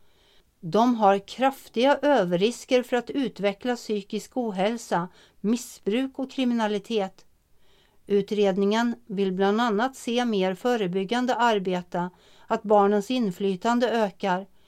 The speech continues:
att institutionsvården begränsas och familjehemmen regleras. Av alla som bor i Sverige har en av tjugo någon gång under sin uppväxt varit placerad i familjehem eller på institution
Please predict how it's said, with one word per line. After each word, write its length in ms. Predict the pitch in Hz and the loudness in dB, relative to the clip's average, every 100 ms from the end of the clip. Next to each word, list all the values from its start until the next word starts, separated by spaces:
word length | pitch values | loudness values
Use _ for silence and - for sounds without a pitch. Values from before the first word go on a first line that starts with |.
| _ _ | _ _
att 160 | - 196 | -8 -4
institutionsvården 1400 | 220 202 - 202 208 - 254 233 - 220 196 196 233 269 | -2 0 0 -2 -2 -2 -2 0 0 0 2 2 2 0
begränsas 800 | 262 233 202 220 - 220 180 - _ | 0 0 2 0 0 0 -2 -6 _
och 260 | _ - 175 | _ -16 -2
familjehemmen 1040 | 190 196 240 190 180 180 185 208 240 226 208 | 0 0 0 0 0 0 0 0 0 -2 -2
regleras. 840 | 226 202 190 190 202 190 190 - _ - _ _ _ _ _ _ - | -2 0 0 2 0 -2 -6 -18 _ -20 _ _ _ _ _ _ -4
Av 200 | 196 190 | -4 2
alla 320 | 254 247 254 | 2 4 2
som 200 | 269 302 | 0 0
bor 260 | 233 247 262 | 0 0 -2
i 80 | 262 | -4
Sverige 640 | - 196 180 180 185 185 185 - _ _ | -2 0 0 0 0 -4 -6 -20 _ _
har 280 | 196 196 - | 0 0 0
en 320 | 254 285 294 - | 0 0 0 -2
av 200 | 240 226 | -4 -4
tjugo 760 | - - 269 185 180 240 285 269 - | -6 -4 -2 -2 -2 0 0 -4 0
någon 560 | 240 302 247 247 294 | 4 6 6 4 4
gång 280 | 269 226 220 | 4 4 4
under 200 | 233 233 | 0 -2
sin 220 | 240 254 | -2 -2
uppväxt 720 | 233 277 - 202 196 196 - 214 | -2 -2 -2 0 0 -2 -10 -2
varit 320 | 208 220 - | 0 0 -2
placerad 600 | 269 262 214 190 190 196 | -6 -4 -2 0 0 0
i 80 | 190 | -2
familjehem 920 | 214 202 262 214 185 190 254 214 190 - - _ | -2 -2 0 -2 -2 -2 -2 -2 -6 -12 -20 _
eller 300 | 247 247 254 | 0 4 2
på 140 | 262 233 | 0 -2
institution 920 | 262 254 240 - 226 233 247 226 | -2 -4 -8 -8 -2 0 0 0